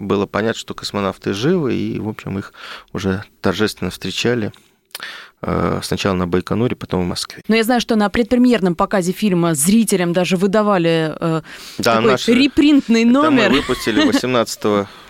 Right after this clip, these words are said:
Speaker 1: спустя пятьдесят два года мы, «Комсомольская правда» напечатала обложку вот так, той газеты за девятнадцатое марта, э, тысяча девятьсот шестьдесят пятого года.
Speaker 2: Всё, как было тогда. Ну и на премьере
Speaker 1: Да.
Speaker 2: фильма был сам Алексей Леонов. Как он прокомментировал то, что появилось на экранах?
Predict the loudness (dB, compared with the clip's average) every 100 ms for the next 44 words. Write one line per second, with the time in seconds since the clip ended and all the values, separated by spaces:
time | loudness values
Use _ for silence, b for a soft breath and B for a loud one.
0 | B -6 -2 0 0 0 -2 0 0 2
1 | 2 2 0 -2 -2 -2 -4 -6 -12 -12
2 | -14 -10 -10 -2 -2 -2 -2 -2 -2 -4
3 | -8 -6 -4 -2 -2 -4 B B B -4
4 | 0 0 -2 -6 -6 -6 -8 -6 -2 -2
5 | 0 0 -2 -2 -4 -2 -4 -2 -4 -4
6 | -6 -4 -4 -4 -8 -8 _ _ _ -4
7 | -2 -4 -4 -2 -4 -6 -6 -6 -4 -6
8 | -6 -8 -6 -8 -4 0 2 0 0 -2
9 | 0 0 0 0 -2 -2 0 2 2 2
10 | 2 2 0 0 2 2 2 2 0 0
11 | 0 0 2 0 -2 0 2 2 2 2
12 | 2 0 -4 -4 -2 -2 -4 0 0 0
13 | 0 0 -2 -4 -4 -8 -2 0 2 2
14 | 0 -2 -4 -10 -6 -4 -4 -2 -2 -2
15 | -6 -12 -20